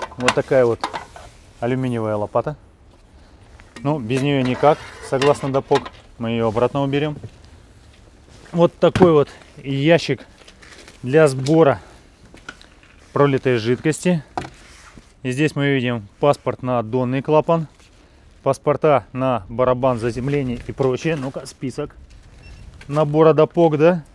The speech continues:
который вот здесь же лежит, ручка для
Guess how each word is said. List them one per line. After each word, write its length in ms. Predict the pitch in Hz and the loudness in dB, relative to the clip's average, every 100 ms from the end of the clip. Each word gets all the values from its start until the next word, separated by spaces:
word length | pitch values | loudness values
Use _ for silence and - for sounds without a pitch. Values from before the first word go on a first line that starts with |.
| _ - _ - | _ -20 _ -6
который 360 | 139 135 147 139 | -4 2 2 4
вот 100 | 131 | 2
здесь 240 | 135 143 | 2 4
же 100 | 131 | 4
лежит, 380 | 131 135 139 139 - _ _ - | 2 2 0 -4 -6 _ _ -4
ручка 520 | 147 151 - 160 165 - - - - - | -2 -2 0 0 0 -4 -20 -20 -20 -14
для 340 | 131 135 165 | -4 4 4